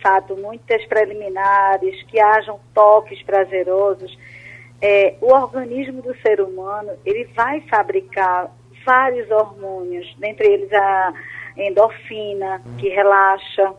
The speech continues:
então vai ajudar aí a combater o estresse e automaticamente melhorar o sistema imunológico.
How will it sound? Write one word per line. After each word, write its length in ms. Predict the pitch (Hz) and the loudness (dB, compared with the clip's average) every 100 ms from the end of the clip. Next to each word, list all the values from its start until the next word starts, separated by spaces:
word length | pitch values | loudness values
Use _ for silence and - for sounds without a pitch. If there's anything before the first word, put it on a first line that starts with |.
| - 185 | -16 -14
então 240 | 180 196 | -6 -2
vai 140 | 196 196 | 2 0
ajudar 480 | 196 196 - 208 | 0 -6 2 4
aí 160 | 202 196 | 6 4
a 60 | 196 | 2
combater 440 | 190 190 190 185 | 0 0 2 0
o 40 | 180 | -4
estresse 760 | - - 196 190 214 - - - | -6 2 4 4 0 -10 -14 -4
e 60 | 185 | -2
automaticamente 880 | 180 185 185 180 180 190 180 175 | -2 -4 -6 -6 -4 -6 -6 -12
melhorar 560 | 185 180 175 175 175 220 | -10 -6 -4 -2 0 -2
o 100 | - | -4
sistema 340 | - - 196 | -20 -14 -12
imunológico. 880 | 190 185 180 170 175 180 175 185 185 | -10 -8 -4 0 2 0 -2 -12 -20